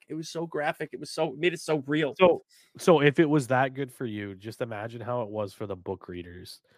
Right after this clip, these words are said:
Speaker 1: Right.
Speaker 2: that knew all that stuff was, some of my favorite things to do for a while there in, you know, the early twenty tens was to just go on YouTube and watch the live reactions from people that didn't read the books and were just watching the show.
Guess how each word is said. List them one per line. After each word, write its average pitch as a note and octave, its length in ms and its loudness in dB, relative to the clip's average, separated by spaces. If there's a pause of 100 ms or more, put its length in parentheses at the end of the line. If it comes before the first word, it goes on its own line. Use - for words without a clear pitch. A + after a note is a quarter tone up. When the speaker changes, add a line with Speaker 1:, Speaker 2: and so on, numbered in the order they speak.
(140)
Speaker 1:
Right. E3+ 260 2
Speaker 2:
that G#2 180 2
knew G2 320 -2
all G#2 300 2
that G#2 180 -4
stuff G#2 220 -6
was, F#2+ 120 -10 (240)
some D#3+ 300 2
of E3 80 0
my C#3 220 -6 (260)
favorite C3 600 -8 (100)
things A#2 300 -10
to A2+ 80 -12
do G2 400 -8
for G2 180 -8
a F#2 80 -2
while F#2+ 340 0
there E2+ 300 -6
in, E2+ 360 -12 (420)
you F#2+ 100 -6
know, E2+ 160 -2
the E2+ 220 -4
early F2+ 440 -6 (160)
twenty F2+ 280 -6
tens E2 540 -10 (460)
was A#2+ 180 4
to A#2 60 -8
just A#2+ 220 -4
go B2+ 140 4
on B2 160 6
YouTube G2 460 -2 (520)
and G#2 160 -2
watch G#2 400 4
the B2 120 2
live G2 340 0
reactions G#2 680 -8
from A2+ 180 -10
people A#2 300 -6
that G2 200 -2
didn't A2 240 -2
read A2+ 200 -4
the A2 80 -4
books G2 340 -4
and F#2+ 80 -4
were F#2 120 -4
just G2 280 -6
watching G2+ 360 -6
the G2 80 -10
show. F2+ 420 -14